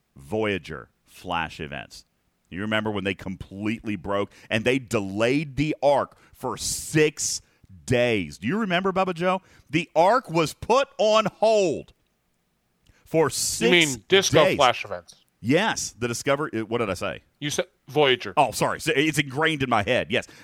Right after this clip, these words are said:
Speaker 1: Discovery Flash events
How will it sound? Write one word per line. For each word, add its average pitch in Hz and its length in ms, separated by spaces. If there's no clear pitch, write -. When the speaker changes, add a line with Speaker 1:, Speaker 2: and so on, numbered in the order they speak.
Speaker 1:
Discovery 156 880
Flash 214 540
events 104 580